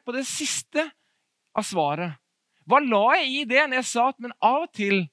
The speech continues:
kan jeg gå litt lei av hele greia?» Og jeg tror jeg har kommet fram til at mye av dette handler om noe som nettopp den teksten Martha og Maria handlet om.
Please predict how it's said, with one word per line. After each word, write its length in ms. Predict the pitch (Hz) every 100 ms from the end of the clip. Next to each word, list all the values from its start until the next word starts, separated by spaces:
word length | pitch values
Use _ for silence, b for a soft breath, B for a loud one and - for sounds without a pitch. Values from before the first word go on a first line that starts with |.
| _ _ _ _ _ _ _ _ _ _ -
kan 140 | 208 233
jeg 100 | 180
gå 140 | 262
litt 220 | 285 - 190
lei 280 | 196 311 285 156 110 _ _ _ _ _ _ _ -
av 80 | 208
hele 240 | 233 226 233
greia?» 340 | 233 175 247 196 _ _ _ _ _ _ _ _ _ _ _ _ _ _ _ _ _ _ _ _ _ _ _ _ _ -
Og 80 | 185
jeg 60 |
tror 80 | 220
jeg 60 | 226
har 40 |
kommet 200 | 254 -
fram 180 | 214 214
til 100 | 247
at 80 | 254
mye 200 | 208 226
av 80 |
dette 240 | 233 - 226
handler 500 | 240 160 156 226 208 _ _ _ _ _ _ _ _ _ _ _ _ _ -
om 120 | 190 208 226 226
noe 300 | 202 196 269 _ b -
som 160 | 202
nettopp 240 | 185 - 208
den 120 | 208
teksten 360 | 180 - - 202
Martha 280 | 175 - 196
og 80 |
Maria 240 | 196 180 202
handlet 280 | 143 135 202
om. 140 | 220